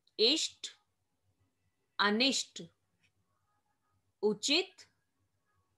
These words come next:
अनुचित, उत्कृष्ट, निकृष्ट, उदार,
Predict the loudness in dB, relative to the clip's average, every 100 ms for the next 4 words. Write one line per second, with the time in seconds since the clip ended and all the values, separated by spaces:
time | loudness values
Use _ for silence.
0 | 2 4 4 2 0 0 0 -4 -20 _
1 | _ _ _ _ _ _ _ _ _ _
2 | _ -2 -2 -4 -20 _ -2 0 0 -6
3 | -12 -16 _ _ _ _ _ _ _ _
4 | -8 -4 -2 -2 -4 -4 -2 0 -4 -8
5 | -10 -12 _ _ _ _ _ _ _ _
6 | _ _ _ _ _ _ _ _ _ _
7 | -2 -2 4 8 8 8 6 4 -4